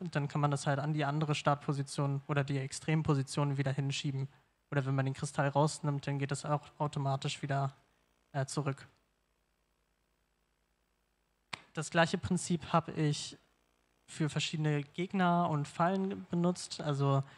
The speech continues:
das hier, hier ist so ein Sägeblatt, was dich umbringen will. Und da kannst du auch einfach, äh, dieses eine Objekt verschieben, was rot ist. Und dann passiert, äh, dann funktioniert es trotzdem noch und du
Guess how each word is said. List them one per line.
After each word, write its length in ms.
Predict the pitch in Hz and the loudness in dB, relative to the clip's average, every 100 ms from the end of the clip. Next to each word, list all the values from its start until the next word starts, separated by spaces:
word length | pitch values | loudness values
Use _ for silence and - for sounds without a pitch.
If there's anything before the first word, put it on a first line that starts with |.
| - _ _ _ | -20 _ _ _
das 160 | 143 - | -8 0
hier, 200 | 156 147 151 - - | 0 0 -6 -14 -6
hier 120 | 170 | -6
ist 100 | - | -2
so 100 | 151 | -2
ein 120 | 151 | -2
Sägeblatt, 540 | 143 180 175 165 165 - | 0 2 2 2 0 0
was 160 | 151 | -4
dich 360 | 160 - - - | -2 -4 -6 -8
umbringen 560 | 190 170 156 156 156 | -2 -2 2 2 2
will. 300 | 147 151 151 | 4 6 6
Und 220 | 147 143 147 | 4 0 -4
da 60 | |
kannst 240 | - 147 147 | -2 -2 0
du 40 | |
auch 180 | 139 - | -2 0
einfach, 400 | 147 143 135 - - _ _ _ _ _ | -2 -2 -4 -10 -20 _ _ _ _ _
äh, 360 | 147 135 131 135 - 240 - | 2 4 4 0 -8 -16 -10
dieses 460 | 156 139 135 - - | -4 -4 -4 -8 -8
eine 260 | 165 143 143 | -4 0 0
Objekt 280 | 139 147 - | 0 -4 -2
verschieben, 500 | 160 - 185 180 165 | -4 -2 -2 -2 -2
was 180 | 151 - | -2 0
rot 220 | 165 160 | 0 2
ist. 260 | 147 151 | 0 0
Und 200 | 147 139 | -2 -2
dann 300 | 139 135 135 139 _ _ _ _ | -2 0 -2 -4 _ _ _ _
passiert, 440 | - 147 151 151 151 | -6 -4 -2 -4 -2
äh, 140 | 151 | -2
dann 340 | 139 139 139 156 _ _ _ _ - | 0 -4 -4 -8 _ _ _ _ -10
funktioniert 400 | - - 165 143 | -2 0 2 0
es 60 | |
trotzdem 320 | - 170 - 156 | 0 0 2 2
noch 180 | 151 | 2
und 200 | 151 143 | 2 -2
du 340 | 147 139 139 | 0 0 0